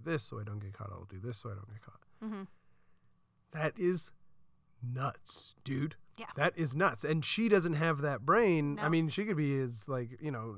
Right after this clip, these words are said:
Speaker 1: nitpicky as she wants to be, but are you gonna think of that one drop of sweat? And this is, of, again, this is the future. So who's to say that they can't just, like, pull D N A, D N A off of, like, a,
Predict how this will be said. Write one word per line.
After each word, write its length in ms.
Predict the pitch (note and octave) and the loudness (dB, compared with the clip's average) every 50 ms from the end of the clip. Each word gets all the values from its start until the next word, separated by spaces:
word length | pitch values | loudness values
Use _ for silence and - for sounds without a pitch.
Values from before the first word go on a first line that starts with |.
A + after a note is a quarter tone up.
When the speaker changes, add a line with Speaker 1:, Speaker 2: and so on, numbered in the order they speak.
| F#2 F2+ G2+ | -10 -10 -6
Speaker 1:
nitpicky 720 | B2+ C3+ C#3 - - C#3 C#3 A#2 - C3 B2+ B2+ B2 A#2 | -4 -4 -4 -6 -6 -8 -8 -8 -6 -6 -4 -4 -4 -4
as 80 | A2 G#2 | -6 -8
she 260 | - - - B2+ A#2+ | -8 -8 -8 -8 -8
wants 400 | A2 A2+ D3+ G3 A#3 G#3+ - - | -4 4 6 6 6 6 4 -4
to 100 | - C3+ | -8 -8
be, 200 | A#2 A#2 A2 A2 | -6 -6 -6 -8
but 200 | A2 A#2 A2+ G#2 - - - - - - - - - - - - - _ - - - - | -8 -8 -10 -12 -14 -18 -20 -20 -20 -20 -20 -20 -20 -20 -20 -20 -20 _ -20 -20 -14 -10
are 80 | A2 A2 | -6 -4
you 120 | A2 B2 | -4 -2
gonna 180 | C#3+ C#3+ C3+ B2 | -2 -2 -2 -2
think 200 | - D#3+ D3+ C#3+ | -4 -4 -4 -4
of 80 | C#3+ C3 | -4 -6
that 160 | A#2 G#2+ F#2 | -6 -6 -6
one 380 | G#2+ A#2+ B2+ C3 C#3 C#3 C3+ B2+ C3 | -6 -6 -4 -4 -2 -4 -4 -6 -6
drop 300 | - C3 A#2 B2+ - - | -4 -4 -4 -4 -4 -8
of 100 | C3+ A2 | -10 -10
sweat? 420 | - - - D3+ D3 D#3 - - - - | -10 -4 -2 0 0 0 -2 -6 -6 -2
And 160 | D#3+ E3+ F3+ | 0 2 2
this 160 | G3+ G3 - | 2 0 0
is, 60 | E3 - | 2 4
of, 240 | D3 D#3+ C#3 - - | 4 4 4 2 -6
again, 400 | C3+ C3+ C3 D#3+ G3 G#3 C3 G#2 - - - - - - - _ _ - | -8 -6 -2 0 0 -2 -2 -6 -14 -18 -20 -20 -20 -20 -20 _ _ -2
this 240 | C3 E3 F#3 - - | 0 0 0 0 -2
is 120 | C#3 C3+ | -4 -2
the 100 | C#3 E3 | 0 0
future. 440 | - - A#3+ C4 - - D3 B2 G#2+ - - - - - | 2 4 4 2 2 0 -4 -10 -10 -12 -18 -20 -20 -16
So 140 | - - C3+ | -10 -8 -4
who's 300 | B2 D3 E3+ F#3 E3 - | -2 0 0 0 -2 -4
to 100 | - E3+ | -8 -2
say 200 | - - F#3+ - | 4 4 6 6
that 160 | D#3+ D3+ - | 6 2 2
they 160 | D3+ D3+ D#3+ | 2 0 0
can't 280 | D#3 - E3 E3 E3+ - | 0 0 0 0 0 -2
just, 180 | D3 C#3 A#2 | -4 -4 -4
like, 140 | C#3+ C3 A2+ - | -4 -4 -6 -6
pull 180 | - - D3+ D#3 | -4 -2 -2 -2
D 180 | C#3+ C#3 D3+ D3+ | 0 0 0 0
N 60 | D3 | 2
A, 160 | D3 D3+ D3+ - - - C#3 | 0 0 -2 -4 -6 -12 -10
D 220 | B2 C#3+ D3+ D#3 D3+ | -6 -4 -2 0 0
N 60 | D3 | 2
A 160 | D#3+ E3+ D3+ | 2 2 2
off 160 | C3+ B2+ G#2+ | 2 0 -2
of, 120 | C3 C3 B2+ | -2 -4 -4
like, 200 | C3 C3 C3 - - - | -4 -4 -4 -6 -8 -8
a, 100 | C3+ | -8